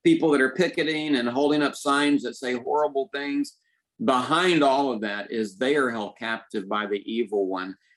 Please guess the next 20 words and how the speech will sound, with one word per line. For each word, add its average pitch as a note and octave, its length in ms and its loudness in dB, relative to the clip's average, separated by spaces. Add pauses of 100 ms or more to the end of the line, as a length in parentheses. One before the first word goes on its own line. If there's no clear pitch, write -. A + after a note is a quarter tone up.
(140)
And A2 260 4
we've C3 280 8
got A#2+ 260 2
to - 140 -8
do G#2+ 180 2
battle G#2+ 360 2
by F#2+ 200 -2
speaking D#3 640 -2
truth D3+ 540 2 (300)
and A#2+ 180 2
by G2+ 240 0 (200)
praying C3+ 560 4
and G#2 200 -4
crying A#2 400 -2
out - 180 -2
to G#2 100 -6
God G2+ 260 0
on F#2 140 -2
these F2+ 200 -6
matters. - 480 -10